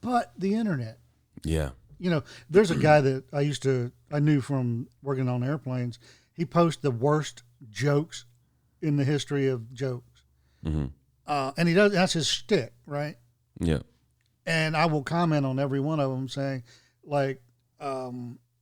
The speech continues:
Speaker 1: you know, trying to upscale the joke or by making fun of the joke,
Speaker 2: Mm-hmm.
Speaker 1: you know. Uh, anyway,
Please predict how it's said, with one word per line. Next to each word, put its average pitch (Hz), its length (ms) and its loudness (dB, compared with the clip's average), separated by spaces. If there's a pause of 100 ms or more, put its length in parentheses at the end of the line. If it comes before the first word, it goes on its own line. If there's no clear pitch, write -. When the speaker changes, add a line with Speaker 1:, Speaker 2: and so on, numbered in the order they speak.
(800)
Speaker 1:
you 170 140 -8
know, 156 100 0
trying 160 320 0
to 127 260 -6 (1600)
upscale 170 600 -2
the 135 80 -2
joke 147 400 0 (320)
or 185 80 -12
by 151 160 0
making 143 260 -2
fun 139 160 -6
of 135 100 -6
the 131 60 -8
joke, 123 280 -10 (460)
Speaker 2:
Mm-hmm. 78 120 0
Speaker 1:
you 76 60 0
know. - 140 -8 (840)
Uh, 131 500 -6 (200)
anyway, 160 340 -2